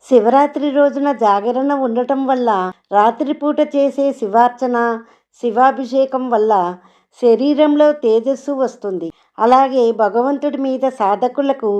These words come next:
మోక్ష మార్గంలో ప్రయత్నించే వారికి ఇది విశేష సమయము. అలాగే గృహస్థులకు ఆయురారోగ్య పరంగా, పుణ్యార్చన పరంగా శుభ ఫలితాలు లభిస్తాయని ధర్మశాస్త్రాలు పేర్కొంటున్నాయి.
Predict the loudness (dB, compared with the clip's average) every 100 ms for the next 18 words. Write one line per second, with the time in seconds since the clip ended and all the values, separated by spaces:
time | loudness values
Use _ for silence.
0 | -6 -4 0 0 2 2 2 2 0 0
1 | 2 2 2 0 0 -2 -4 -2 -2 2
2 | 0 0 -2 -4 -6 -6 -14 _ _ -10
3 | -4 -2 -2 -6 -12 _ -6 -4 2 2
4 | 4 0 2 0 2 2 2 -2 -10 -4
5 | 2 4 4 0 -2 -2 0 0 -2 -2
6 | 0 2 4 4 2 2 2 2 0 0
7 | -2 0 -2 -2 -2 -2 -4 -8 _ -2
8 | 0 2 2 2 2 0 2 2 2 0
9 | 2 2 0 0 2 0 -2 0 2 2
10 | 2 0 0 -10 0 2 2 2 0 -2
11 | -6 _ _ 0 0 2 -4 2 2 2
12 | -2 0 2 0 0 0 0 -2 -6 -6
13 | -4 -4 -4 -6